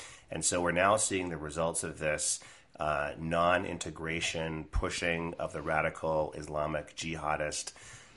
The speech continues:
uh, Sharia law, theocratic, uh, agenda. Uh, and basically you have these, these, you know, in-, insane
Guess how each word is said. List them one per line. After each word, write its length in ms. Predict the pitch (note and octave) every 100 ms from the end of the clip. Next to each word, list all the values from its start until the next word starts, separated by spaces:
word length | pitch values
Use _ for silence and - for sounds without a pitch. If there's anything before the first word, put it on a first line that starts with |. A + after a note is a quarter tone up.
| -
uh, 180 | D2+ D#2
Sharia 520 | - F2 E2 E2+ E2+
law, 480 | D#2+ D#2 D#2 D2+ D#2 - _ _ _ -
theocratic, 880 | - - G2+ E2+ - E2+ D#2+ D#2 - - -
uh, 260 | C#2+ D2 -
agenda. 640 | E2 D#2+ F2 C3 C#2 C#2 - - - -
Uh, 540 | E2 E2 E2 E2+ E2 E2+
and 160 | G2+ F#2+
basically 400 | G#2+ C3+ A2 A2+
you 100 | A2
have 220 | A2 G#2
these, 380 | G#2+ G#2+ G#2 -
these, 320 | G#2 G2+ - -
you 100 | G#2
know, 300 | F2 D#2 - -
in-, 100 | G#2
insane 840 | F2+ F#2 F2 - G2 G2+ G2+ G2